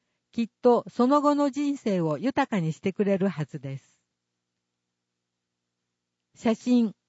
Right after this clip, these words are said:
三点あります。一、消防車をバックに、女性団員の集合写真。二、チェーンソーの解体訓練をする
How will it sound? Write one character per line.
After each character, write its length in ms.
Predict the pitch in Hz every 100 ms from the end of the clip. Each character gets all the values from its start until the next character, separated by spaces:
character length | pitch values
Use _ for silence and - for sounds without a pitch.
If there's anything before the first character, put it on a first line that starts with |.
| _
三 320 | - 285 269
点 320 | 233 180 139 -
あ 60 |
り 140 | 135 143
ま 200 | 135 135
す。 240 | _ _ _ _ _ _ _ _ _ _ _ -
一、 440 | 202 - 233 214 _ _ _ _ _ _
消 320 | - 302 302 302
防 240 | 311 294
車 260 | - 190 165
を 60 |
バ 200 | 160 190
ッ 20 | - -
ク 100 | 160
に、 240 | 139 135 _ _ _ _ _
女 160 | 190 226
性 300 | 294 294 294
団 300 | 294 277 233
員 240 | 175 156
の 140 | 151 156
集 320 | - 233 220
合 220 | 214 202
写 180 | - 185
真。 400 | - 131 120 160 _ _ _ _ _ _ _ _ _ _ 202
二、 340 | 220 226 185 _ _ _ _ _ _ _ _
チ 120 | 302
ェ 180 | 311 302
ー 40 |
ン 80 | 269
ソ 240 | - 214 180
ー 40 |
の 220 | 165 147
解 320 | - 269 269
体 260 | - 269 269
訓 320 | - 269 247
練 200 | 196 165
を 100 | 160
す 160 | - 165
る 280 | 156 151